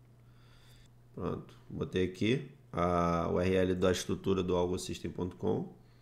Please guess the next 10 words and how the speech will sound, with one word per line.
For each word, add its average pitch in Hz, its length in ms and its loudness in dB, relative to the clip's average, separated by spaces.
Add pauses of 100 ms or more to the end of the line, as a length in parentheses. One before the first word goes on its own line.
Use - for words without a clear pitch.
(320)
Fechei. 113 680 2 (600)
É, 82 420 -4 (360)
vou 92 280 -2
fa-, 95 200 4
vou 98 140 2
pegar 95 360 6
aqui, 92 440 0 (1800)
vou 98 160 0
baixar 101 560 2
aqui 95 400 -2